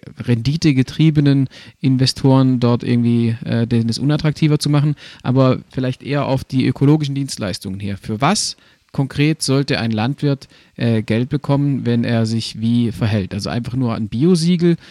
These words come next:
zu haben, ist ja ein sehr, ja, sagen wir mal, es kann, man kann auch mit Biolandwirtschaft den Boden ruinieren. Ähm, wa-, was sind so konkrete, ähm, Mechanismen, die Sie fordern und die jetzt nicht wieder super viel Verwaltungsaufwand für den Landwirt mit sich bringt, damit er dann nicht irgendwie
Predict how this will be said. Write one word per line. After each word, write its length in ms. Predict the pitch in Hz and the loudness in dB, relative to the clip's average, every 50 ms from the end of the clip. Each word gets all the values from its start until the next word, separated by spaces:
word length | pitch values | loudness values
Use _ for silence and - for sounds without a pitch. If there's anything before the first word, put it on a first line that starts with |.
| - - | -20 -12
zu 160 | - - 135 | -6 -2 0
haben, 240 | 127 131 131 131 131 | 2 2 2 0 0
ist 100 | 127 123 | -2 -2
ja 260 | - 120 113 113 113 | -2 -2 -2 -2 -4
ein 280 | 101 95 110 113 107 104 | -4 -4 -6 -6 -6 -4
sehr, 320 | 107 110 107 107 107 104 - _ _ _ - - - _ _ | -4 -4 -2 -2 -4 -4 -6 _ _ _ -20 -20 -20 _ _
ja, 220 | - - 101 104 - | -8 -6 -6 -6 -6
sagen 220 | - - 113 110 | -4 -4 -2 0
wir 60 | 110 110 | 0 0
mal, 200 | 110 107 107 95 | 0 0 0 -2
es 200 | 113 - - - | -4 -6 -4 -2
kann, 200 | - 120 120 - | -2 -2 -2 -2
man 140 | 117 117 | -4 -4
kann 180 | 113 - 139 143 | 0 0 0 0
auch 180 | 104 135 120 113 | 0 -2 -2 0
mit 260 | 131 127 - - - | -2 -2 -2 -6 -14
Biolandwirtschaft 960 | - 113 117 127 131 135 117 110 104 104 98 - 107 104 - - 104 98 - | -10 -4 -2 2 2 2 2 2 0 -2 -2 -4 -6 -6 -4 -6 -6 -4 -4
den 80 | 117 104 | -6 -2
Boden 300 | 104 110 110 110 107 101 | 0 0 0 0 -2 -4
ruinieren. 580 | 95 104 101 101 101 101 104 113 123 139 135 135 _ - - - _ - | -6 -4 -4 -4 -4 -2 -2 0 0 -2 -2 -4 _ -18 -20 -20 _ -8
Ähm, 480 | - 104 110 107 110 107 110 110 110 110 - - - - _ - | -4 -2 0 0 0 0 0 -2 -2 -4 -8 -14 -20 -20 _ -8
wa-, 160 | - 113 - - | -6 -6 -4 -2
was 160 | - 156 160 - | -2 -2 -2 0
sind 160 | 180 175 - | -2 -2 -2
so 80 | - | -2
konkrete, 640 | - - 160 151 - 160 160 - - 160 156 151 143 - _ - _ _ _ | -2 -2 -4 -2 0 -2 0 2 2 2 2 2 2 -2 _ -20 _ _ _
ähm, 640 | - 135 131 131 131 131 131 131 131 131 131 - - - | -4 -2 0 2 2 2 0 0 0 -2 -4 -6 -10 -6
Mechanismen, 640 | - 139 131 117 135 131 143 147 - 156 143 135 120 | -2 0 2 2 4 2 2 2 2 0 0 0 0
die 100 | 135 135 | -2 -2
Sie 140 | 131 135 | -2 -2
fordern 460 | 127 - - 127 131 147 147 151 143 135 | -2 0 0 0 2 2 2 0 0 0
und 180 | 135 120 - | -2 -4 -2
die 60 | 135 | 0
jetzt 220 | 139 143 139 - - | 0 0 0 -2 -4
nicht 200 | 151 151 - - | -4 -4 -2 -2
wieder 320 | 147 139 139 131 131 127 _ _ _ _ _ _ _ - | 0 0 0 0 0 -2 _ _ _ _ _ _ _ -10
super 380 | - 120 117 151 156 - 151 131 | -8 -4 -2 -2 -2 0 -2 -2
viel 160 | - - 139 | 0 -2 -2
Verwaltungsaufwand 840 | - 131 123 123 131 123 127 120 117 117 117 - 127 117 113 107 | 0 2 4 4 4 4 2 2 2 2 0 0 0 0 0 -2
für 260 | - - - 131 135 131 | -4 -2 0 2 2 2
den 220 | 123 120 113 113 | 2 0 0 0
Landwirt 520 | 110 110 110 107 - - 110 107 - - | 0 -2 -2 -4 -4 -4 -4 -4 -4 -4
mit 220 | - 113 110 - - | -4 -4 -4 -4 -4
sich 220 | - - - - | -8 -8 -8 -6
bringt, 400 | - 104 101 104 98 - - - | -4 -4 -2 -2 -4 -6 -6 -4
damit 260 | 104 101 101 101 - | -2 -2 -2 -2 -4
er 140 | - 104 101 | -4 -4 -4
dann 220 | 98 101 101 101 98 | -2 -4 -4 -4 -4
nicht 280 | 101 101 - - - | -4 -6 -8 -12 -10
irgendwie 340 | - 113 110 101 95 - - | -10 -8 -8 -8 -10 -12 -14